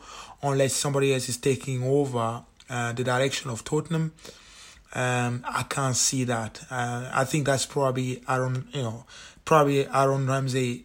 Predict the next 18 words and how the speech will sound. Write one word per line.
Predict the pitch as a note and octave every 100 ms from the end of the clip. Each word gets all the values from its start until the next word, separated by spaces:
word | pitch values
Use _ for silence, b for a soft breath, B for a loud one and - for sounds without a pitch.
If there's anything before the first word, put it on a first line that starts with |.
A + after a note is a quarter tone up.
| -
agents | D3+ D3+ C3 C#3+ C#3
putting | - - C#3+ C3+
stuff | B2 C#3 B2
out | B2+ B2 B2
there, | C3+ C3+ C3+ -
um, | C3 B2 B2 B2+ - - C3+
to | C3+
attract | - - B2+
some | - C3+
other | A#2+
club | A2 - C3 B2
to | -
try | B2 B2+
to | A#2+ A#2
sign, | - B2 B2 A#2+ - B B B B
to | -
sign | B2+ C3 C3
him. | B2